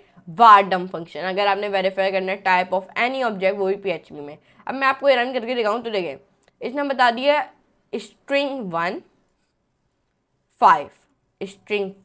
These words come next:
four, फ़ाइव पॉइंट थर्टी फ़ोर, string five, hello, string one, फिर आई, कुछ तरीके का इसने मुझे दे दिया। ये देख सकते हैं,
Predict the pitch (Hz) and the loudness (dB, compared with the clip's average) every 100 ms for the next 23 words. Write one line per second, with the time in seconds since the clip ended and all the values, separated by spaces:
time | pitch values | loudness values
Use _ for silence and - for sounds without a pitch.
0 | - 208 240 392 - _ _ _ _ _ | -6 2 4 4 0 _ _ _ _ _
1 | _ _ 220 190 185 175 170 165 185 202 | _ _ 2 2 2 -2 -4 -2 -4 -4
2 | 226 233 233 233 240 - 175 160 - 208 | -6 -2 0 2 -2 -8 -10 -6 2 4
3 | 214 220 226 208 208 208 214 - 170 156 | 4 2 -2 -2 -2 -6 -6 -8 -10 -8
4 | 170 196 202 202 202 190 190 _ _ - | -6 -4 -4 -4 -4 -6 -6 _ _ 2
5 | 208 202 202 247 226 - 233 214 214 208 | 4 4 2 -6 -10 -8 -6 -6 -6 -6
6 | 214 214 202 208 185 131 - - - _ | -6 -6 -6 -4 -4 -6 -10 -16 -18 _
7 | _ _ _ _ _ _ _ - 240 247 | _ _ _ _ _ _ _ -10 -6 -4
8 | 285 285 285 294 | -4 -4 -2 -4